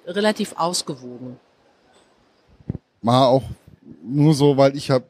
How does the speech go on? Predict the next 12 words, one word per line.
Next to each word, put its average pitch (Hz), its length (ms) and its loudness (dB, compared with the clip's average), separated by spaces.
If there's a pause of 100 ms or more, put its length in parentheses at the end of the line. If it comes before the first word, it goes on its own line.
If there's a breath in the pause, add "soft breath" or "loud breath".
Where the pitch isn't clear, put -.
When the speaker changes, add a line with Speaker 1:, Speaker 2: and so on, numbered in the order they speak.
Speaker 2:
momentan 151 580 -2
irgendwie 180 300 -2
komischerweise, 147 640 -2
ich - 80 -6
krieg - 200 -14
immer 151 200 6
nur 147 320 2
mit 143 320 -2
Mädchen 143 420 2
angeboten, 120 500 -4 (420 loud breath)
äh, 127 260 6
Kinderbücher. 127 720 -2